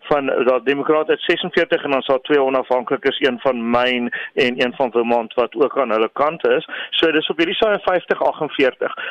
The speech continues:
As die Republikeine albei daai setels van hulle behou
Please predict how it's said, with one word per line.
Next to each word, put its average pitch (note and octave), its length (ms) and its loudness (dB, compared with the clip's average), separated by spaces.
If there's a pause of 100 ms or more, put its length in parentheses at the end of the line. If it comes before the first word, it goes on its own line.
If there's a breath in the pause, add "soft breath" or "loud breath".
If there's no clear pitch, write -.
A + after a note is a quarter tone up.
(140 loud breath)
As - 400 0
die F3 200 4
Republikeine G#3 1000 0
albei F#3+ 600 2
daai C3+ 380 2
setels E3+ 540 -2
van E3 140 0
hulle D3 220 2
behou A2+ 480 0